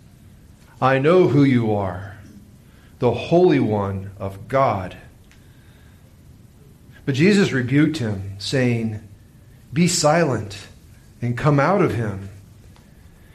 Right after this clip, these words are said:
And when the demon had thrown him down in their midst, he came out of him, having done him no harm. And they were all amazed, and they said to one another, "What is this word?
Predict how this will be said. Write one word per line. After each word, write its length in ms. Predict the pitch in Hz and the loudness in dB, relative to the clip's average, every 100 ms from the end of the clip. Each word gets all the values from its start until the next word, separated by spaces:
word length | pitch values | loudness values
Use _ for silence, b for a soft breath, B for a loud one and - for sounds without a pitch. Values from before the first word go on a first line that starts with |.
| B B | B B
And 100 | 160 | 4
when 100 | 180 | 6
the 100 | 170 | 4
demon 440 | 147 190 220 190 | 4 4 4 4
had 360 | 151 156 151 - B - | 4 2 0 -8 B -20
thrown 340 | - 175 202 | -2 2 4
him 140 | 196 160 | 4 4
down 300 | 185 208 196 | 4 4 4
in 120 | 165 | 4
their 160 | 156 | 2
midst, 380 | 156 175 202 - | 4 2 2 0
he 160 | 175 180 | 0 0
came 300 | - 175 143 | 0 0 0
out 240 | 165 226 | 0 0
of 100 | 135 | -2
him, 340 | 113 101 98 98 - - - - b b b - | -4 -8 -8 -12 -16 -20 -20 -20 b b b -8
having 340 | 123 127 131 | -4 -4 -2
done 200 | 127 139 | 0 0
him 160 | 135 139 | 0 -2
no 180 | 127 135 | -2 -4
harm. 340 | 104 95 101 - - - - - - - - - b b b b - | -6 -10 -14 -18 -20 -20 -20 -20 -20 -20 -20 -20 b b b b -2
And 120 | 143 | 2
they 100 | 160 | 4
were 160 | 160 165 | 6 6
all 200 | 170 165 | 6 4
amazed, 800 | 151 160 160 117 98 - - - B B | 4 2 2 0 -4 -10 -16 -20 B B
and 120 | 156 | 4
they 80 | 170 | 4
said 340 | 170 196 208 | 4 4 4
to 80 | 190 | 4
one 200 | 156 143 | 2 2
another, 340 | 135 131 131 | 2 0 0
"What 440 | 120 113 160 196 151 | -4 0 2 2 0
is 340 | 151 175 123 | 0 0 0
this 280 | 127 160 - | -2 -2 -4
word? 540 | 120 151 147 107 95 | -4 -4 -4 -6 -10